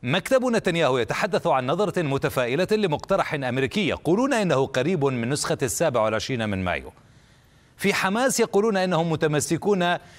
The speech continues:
بما وافقوا عليه في الثاني من يوليو. يريد نتنياهو بقاء جيشه في غزة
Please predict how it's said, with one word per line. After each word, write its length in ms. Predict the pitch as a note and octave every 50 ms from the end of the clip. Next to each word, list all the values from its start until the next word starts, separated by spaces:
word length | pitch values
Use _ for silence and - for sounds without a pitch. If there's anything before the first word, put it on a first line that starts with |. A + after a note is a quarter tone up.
| - - - -
بما 320 | A#2+ C#3 A3 B3 B3+ B3
وافقوا 520 | A3+ G3+ G3 F#3+ - - D#3 - - D3 C3
عليه 300 | B2+ C#3 C#3+ C3 B2+ B2
في 120 | - C#3+
الثاني 360 | C3 - - D3 C#3 A#2+ A2+
من 140 | A2 G#2+ G#2+
يوليو. 400 | G#2 G#2 F#2+ E2+ D#2 D2+ D2 C#2+
يريد 340 | D#2+ F#2 G2 A2+ C#3 C#3+ B2
نتنياهو 500 | C3+ B2+ - - C#3 D3 E3 D3+ D3+ D3+
بقاء 420 | C#3 D3 C#3 - E3 E3 D3+ D#3+ D3
جيشه 460 | B2+ D#3+ E3 D3+ - F#3 F3 E3+ F3
في 140 | B2+ G3 F#3+
غزة 420 | F3+ A#3 A#3+ E3 C#3+ B2+ F#2 D2+